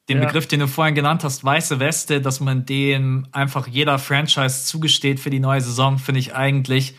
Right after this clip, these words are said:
Speaker 1: finde ich eigentlich ganz nice. Die große Frage ist, glaub ich, echt, wie hoch ist der Impact von Kyle Lowry? Und ich will den nicht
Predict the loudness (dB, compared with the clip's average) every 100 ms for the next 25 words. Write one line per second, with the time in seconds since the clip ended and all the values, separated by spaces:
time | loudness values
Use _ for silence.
0 | -20 -20 -20 -20 -20 -4 0 0 2 2
1 | 2 -2 -4 -4 -2 0 0 0 -2 -6
2 | _ _ _ _ _ -20 -20 -20 -20 _
3 | _ _ _ _ _ _ -4 2 2 2
4 | 0 2 2 2 2 2 2 2 0 -2
5 | -2 -2 -6 -2 2 2 2 0 0 -2
6 | -4 -2 -2 -2 0 0 0 0 -2 -4
7 | -6 0 0 0 2 2 4 2 2 0
8 | -4 -6 -6 -2 -2 0 4 4 4 2
9 | 2 0 -4